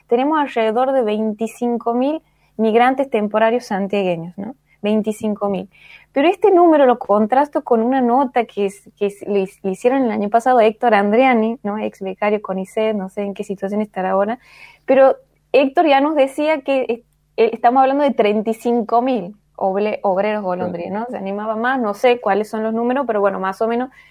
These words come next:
en esa cifra, este, ronda la cantidad de migrantes santiagueños, ¿no? Em, incluso también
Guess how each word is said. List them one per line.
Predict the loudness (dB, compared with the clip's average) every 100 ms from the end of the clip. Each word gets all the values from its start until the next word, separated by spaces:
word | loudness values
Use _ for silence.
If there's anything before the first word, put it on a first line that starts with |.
| _ -20 -10
en | -6
esa | -6 -6
cifra, | -6 -4 -4 0 -2 -2 _ _ _ _
este, | -6 -6 -8 -6 -2 -2 -2 -4 -8 -6 0
ronda | 0 0 0 0 -2 -4
la | -6
cantidad | -4 -4 -2 -2
de | -2
migrantes | -4 -4 -4 -6 -8 _ _
santiagueños, | -6 -4 -2 -4 -4 -4
¿no? | -4 -6 _ _ _ _ _
Em, | 4 4 4 0 -2 -4 -8 -12 _ _ _ _ 0
incluso | 2 2 2 2 2 2
también | 2 2 0 -2